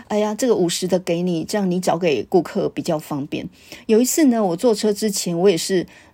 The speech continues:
呃，把我那个钱包里面一大堆硬币，有五块的、十块的，一大堆硬币呢，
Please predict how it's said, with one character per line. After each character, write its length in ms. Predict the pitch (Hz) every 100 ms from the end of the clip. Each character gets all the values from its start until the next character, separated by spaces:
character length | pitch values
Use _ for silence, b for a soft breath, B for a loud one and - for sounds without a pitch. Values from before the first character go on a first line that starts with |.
| _
呃， 80 | 180
把 220 | 180 165
我 240 | 147 143 -
那 100 | 190
个 220 | 185 160 -
钱 180 | - 180
包 100 | 208
里 80 | 175
面 140 | 185
一 140 | 185 190
大 240 | - 208
堆 140 | 190 185
硬 220 | 196 175
币， 180 | 185 147
有 100 | 170
五 160 | 180
块 240 | 156 214 180
的、 100 | 165
十 240 | - 160
块 180 | - 190
的， 100 | 170
一 140 | - 202
大 160 | 233
堆 160 | 190 190
硬 220 | 202 180
币 160 | 185 160
呢， 160 | 160